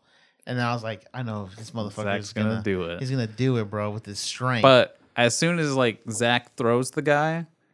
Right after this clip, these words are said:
Speaker 2: um, Duncan, which is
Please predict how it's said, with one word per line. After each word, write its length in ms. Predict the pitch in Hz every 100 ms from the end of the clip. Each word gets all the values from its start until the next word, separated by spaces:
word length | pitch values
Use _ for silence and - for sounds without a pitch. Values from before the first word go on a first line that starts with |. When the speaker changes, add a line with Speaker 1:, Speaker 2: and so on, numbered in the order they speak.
| _ _ _ _ _ -
Speaker 2:
um, 520 | 107 98 95 92 92 - _ _ _
Duncan, 480 | - 127 120 98 98
which 160 | 95 -
is 380 | 92 90 -